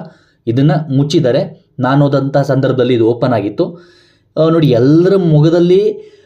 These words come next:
ಗೊಂದಲ ಮತ್ತೆ ಕುತೂಹಲ ಎರಡೂ ಇದೆ. ಯಾಕೆಂದ್ರೆ ಈ ಗುಹೆ ಒಳಗಡೆ ಹೋಗ್ತಾ ಹೋಗ್ತಾ ಗುಹೆ ಒಳಗಡೆನೆ ಗುಹೆಯ ಬಾಗಿಲುಗಳು ಸುಮಾರು ಕಾಣಿಸ್ತವೆ. ಹಾಗೆ ನೋಡಿ, ಇಲ್ಲಿ ನೋಡಿ,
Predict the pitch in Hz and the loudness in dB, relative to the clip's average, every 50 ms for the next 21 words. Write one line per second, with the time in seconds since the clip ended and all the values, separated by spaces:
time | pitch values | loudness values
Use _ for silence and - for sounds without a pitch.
0 | _ _ _ - 123 120 139 156 165 175 196 190 156 151 156 156 151 - - 170 | _ _ _ -8 -4 0 0 2 2 2 2 2 0 0 -2 -4 -6 -8 -8 -6
1 | 214 - 247 240 - 185 156 156 160 156 139 135 127 123 113 110 113 123 143 165 | -4 -4 -4 -2 -2 -4 -2 0 0 0 2 2 0 0 0 2 2 2 2 2
2 | 202 165 135 110 107 104 113 127 156 - 165 143 139 135 139 156 160 127 143 151 | 2 2 2 0 0 0 -2 -2 -2 -2 0 0 0 0 0 0 0 2 0 0
3 | 143 143 147 139 160 180 180 180 180 175 175 175 139 110 113 139 151 156 - 185 | 2 0 0 2 2 2 2 2 2 2 2 2 2 2 2 0 0 -2 -4 -2
4 | 185 180 156 135 131 - - - 113 101 113 151 156 151 - - _ _ _ - | 0 0 0 0 -2 -4 -4 -2 -2 0 -2 -2 -4 -8 -14 -20 _ _ _ -10
5 | 135 127 143 180 156 180 214 214 208 185 156 151 147 165 185 214 220 220 214 233 | -4 0 0 2 2 2 2 2 2 2 2 2 2 2 2 0 0 0 0 -2
6 | 254 247 233 - - - _ _ _ 143 135 139 165 165 160 196 208 208 208 202 | -2 -2 -4 -8 -14 -20 _ _ _ -4 -2 0 2 2 2 2 2 2 0 0
7 | 147 117 110 123 123 151 185 185 196 196 190 196 196 190 - - 139 131 143 160 | 0 -2 -2 -2 -2 -2 -2 -2 0 0 0 2 0 0 -2 -2 -2 0 0 0
8 | 180 190 185 170 151 131 123 - - 127 117 123 165 - - - - _ _ _ | 0 0 0 0 -2 -2 -2 -2 -4 -2 -2 0 -2 -2 -6 -10 -20 _ _ _
9 | _ _ _ - 160 185 202 196 190 165 165 160 147 151 151 151 - - - | _ _ _ -4 -2 0 0 0 2 2 4 4 4 4 4 4 2 0 -4